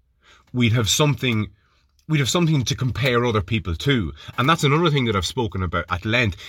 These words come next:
this idea of you being in open water, treading water. You're doing it fucking for hours. Every so often your head slips under and you get a gulp of water and you're like, "Fuck," and you, you pa-, you doggy paddle more just to stay afloat, just to stay alive.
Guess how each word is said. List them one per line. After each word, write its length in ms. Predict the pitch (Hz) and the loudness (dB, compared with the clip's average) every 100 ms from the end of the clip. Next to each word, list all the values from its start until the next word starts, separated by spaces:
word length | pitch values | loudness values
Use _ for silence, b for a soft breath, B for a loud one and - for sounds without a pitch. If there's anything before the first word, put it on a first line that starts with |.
| B | B
this 200 | 147 139 | -2 0
idea 480 | 151 131 127 123 113 | 2 2 2 4 2
of 340 | 101 104 101 87 B B B B _ | 0 0 0 -2 B B B B _
you 220 | 147 147 | 2 4
being 260 | 143 135 | 4 2
in 80 | 123 | 2
open 320 | 127 131 127 | 2 0 0
water, 420 | 110 101 85 71 71 _ _ _ _ _ _ | 0 0 -2 -4 -8 _ _ _ _ _ _
treading 540 | - 151 139 123 104 | 0 4 4 4 0
water. 380 | 101 80 76 65 - _ _ _ _ _ _ _ _ _ _ _ _ _ - | 0 -2 -6 -12 -18 _ _ _ _ _ _ _ _ _ _ _ _ _ -6
You're 160 | 101 110 | 2 4
doing 280 | 139 143 | 4 4
it 80 | 123 | 2
fucking 680 | - - - 143 120 104 92 - | -2 -10 -4 -2 0 -2 -2 -10
for 300 | - 139 113 | -10 0 4
hours. 520 | 113 107 85 71 - - _ - | 4 4 0 -4 -8 -10 _ -4
Every 180 | 127 | -2
so 200 | 120 127 | -2 2
often 220 | 117 110 110 | 0 0 0
your 100 | 95 | -2
head 240 | 117 107 | 0 0
slips 440 | - - 135 - | 0 2 -2 0
under 320 | 135 123 107 98 | 0 2 2 2
and 100 | 90 | 0
you 60 | |
get 140 | 98 95 | 0 -2
a 40 | |
gulp 360 | 87 120 113 98 | -4 -2 -4 -2
of 100 | 95 | -2
water 220 | 113 107 | 0 0
and 60 | |
you're 80 | 95 | -2
like, 80 | 101 | -6
"Fuck," 340 | - 208 156 | -2 0 0
and 80 | 123 | 0
you, 80 | 110 B B B | -2 B B B
you 120 | 123 | -4
pa-, 180 | - - | -2 -2
you 120 | - 117 | 0 0
doggy 360 | 147 143 123 | 4 4 2
paddle 340 | 110 123 110 110 | 0 0 2 2
more 260 | 113 110 | 2 2
just 180 | 98 110 | 0 -2
to 80 | 110 | -2
stay 200 | - 95 | -2 -2
afloat, 320 | 87 107 90 | -2 -4 -2
just 160 | 110 95 | -4 -4
to 60 | |
stay 180 | 98 104 | -2 0
alive. 480 | 92 95 85 71 | 2 2 0 -2